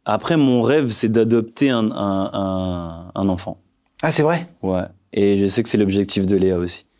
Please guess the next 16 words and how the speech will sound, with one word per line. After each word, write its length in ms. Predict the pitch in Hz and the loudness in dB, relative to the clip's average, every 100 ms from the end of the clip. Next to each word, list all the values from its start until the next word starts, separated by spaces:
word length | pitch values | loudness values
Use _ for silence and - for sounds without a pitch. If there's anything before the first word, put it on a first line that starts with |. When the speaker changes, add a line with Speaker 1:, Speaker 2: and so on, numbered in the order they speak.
| - | -6
Speaker 2:
Ah, 120 | 147 | -4
trop 200 | - 110 | -2 -2
bien. 180 | 127 120 - | -2 -6 -4
Speaker 1:
Adopter, 640 | 101 104 95 - 117 123 | 0 2 0 0 2 4
euh, 320 | 113 98 92 95 | 2 2 0 0
mais 200 | 95 92 | 0 0
genre, 320 | 95 90 90 | 0 0 0
euh, 220 | 90 90 | 0 0
rien 240 | 85 110 | 0 0
à 80 | 131 | 2
voir 160 | 117 123 | 2 0
avec 180 | 113 117 | 0 0
nos 200 | 110 104 | 2 2
origines 360 | 104 104 104 | 2 2 2
à 60 | 104 | 0
nous. 160 | 98 | -2